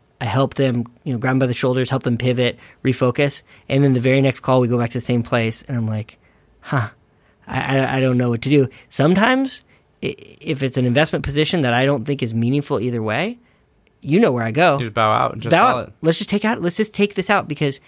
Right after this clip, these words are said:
Speaker 1: it's becoming a huge distraction and it's not big enough to create a positive impact anyway.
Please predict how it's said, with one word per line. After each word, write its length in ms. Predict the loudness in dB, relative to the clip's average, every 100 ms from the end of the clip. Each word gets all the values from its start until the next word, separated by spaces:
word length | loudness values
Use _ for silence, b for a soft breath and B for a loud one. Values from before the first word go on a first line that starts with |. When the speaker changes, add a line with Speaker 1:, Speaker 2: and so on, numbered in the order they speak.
| b b -8
Speaker 1:
it's 160 | -6
becoming 500 | -4 -4 -2 0 -2
a 40 | -4
huge 440 | -8 -4 -4 -4
distraction 680 | -8 -2 0 0 -2 -4 -4 B B B -2
and 140 | 0
it's 160 | 0 0
not 400 | 2 2 0 2
big 180 | 2
enough 420 | 2 0 -2 -6 _ b b -6
to 100 | -2
create 220 | 2 2
a 60 |
positive 420 | 2 2 2 0 0
impact 340 | 0 -2 -2
anyway. 440 | -4 -2 -2 -4